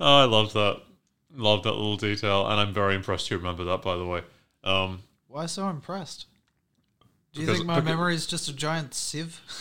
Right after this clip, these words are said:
Speaker 2: <laughs>
Speaker 1: I mean, no, but, like, I barely remembered it, you know. It, it's an interesting little detail, but yeah, I mean, is, your memory's not a sieve. Maybe, like, a sieve where some bits are filled in.
Speaker 2: <laughs>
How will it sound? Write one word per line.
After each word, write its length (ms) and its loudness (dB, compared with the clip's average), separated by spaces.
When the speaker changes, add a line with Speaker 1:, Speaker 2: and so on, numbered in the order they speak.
Speaker 2:
<laughs> 240 -20
Speaker 1:
I 80 -16
mean, 220 -2
no, 520 2
but, 140 2
like, 200 2
I 200 6
barely 320 -2
remembered 440 -6
it, 240 -8
you 120 -12
know. 240 -8
It, 180 -10
it's 160 -10
an 220 -10
interesting 380 -10
little 120 -6
detail, 340 -4
but 120 -8
yeah, 240 -4
I 80 -4
mean, 180 0
is, 240 -4
your 80 -6
memory's 280 2
not 140 -6
a 60 -10
sieve. 480 -2
Maybe, 240 -2
like, 240 -2
a 220 -10
sieve 480 -4
where 140 -2
some 240 -4
bits 300 -6
are 40 -8
filled 300 -8
in. 200 -8
Speaker 2:
<laughs> 340 -8